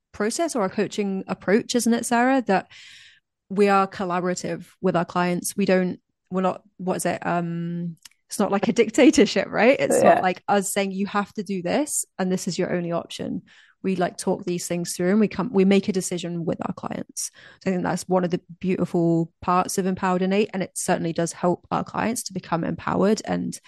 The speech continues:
Speaker 1: self-reliant, um, and a-, able to make these changes longer term because they understand why they're making these changes. Um, but anyway, that doesn't answer your question. <laughs>
Speaker 2: Yeah, I didn't
Speaker 1: Um,
Speaker 2: know whether we wanted to sort of break down some of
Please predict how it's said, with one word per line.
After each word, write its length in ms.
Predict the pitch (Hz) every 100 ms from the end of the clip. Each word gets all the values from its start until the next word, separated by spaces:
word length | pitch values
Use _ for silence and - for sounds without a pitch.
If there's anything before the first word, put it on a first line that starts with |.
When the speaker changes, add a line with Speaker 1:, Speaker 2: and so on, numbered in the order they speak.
| - - - _ _
Speaker 1:
self-reliant, 1300 | - - 185 175 - - - 180 175 165 180 226 254 _
um, 520 | 180 170 170 170 165 - _ -
and 280 | 180 175 -
a-, 260 | 190 185 220
able 200 | 233 262
to 100 | 247
make 100 | 214
these 120 | 202
changes 360 | 202 190 185
longer 280 | 175 170 175
term 320 | - - 185
because 240 | 208 208 185
they 80 | 175
understand 480 | 175 - 175 175
why 340 | 185 175 - 175
they're 160 | 170
making 440 | 170 180 - 190 190
these 140 | 185
changes. 600 | - - - - 202 - _ - - - - -
Um, 380 | 202 190 190 180
but 120 | -
anyway, 260 | 285 190 180
that 160 | 190 -
doesn't 200 | 262 247
answer 260 | 175 180
your 60 | 165
question. 600 | 170 165 - 170 196 226 -
<laughs> 80 | - - - - 427 339 403 - - -
Speaker 2:
Yeah, 200 | - 226 - 480
I 120 | 285
didn't 200 | - -
Speaker 1:
Um, 40 |
Speaker 2:
know 160 | 285 269
whether 260 | 254 233
we 180 | 226 233
wanted 480 | 202 208 190 - 175
to 60 | -
sort 220 | 196 131
of 160 | 170
break 320 | - 180 170 -
down 260 | 170 165
some 220 | 170 - 175
of 140 | 165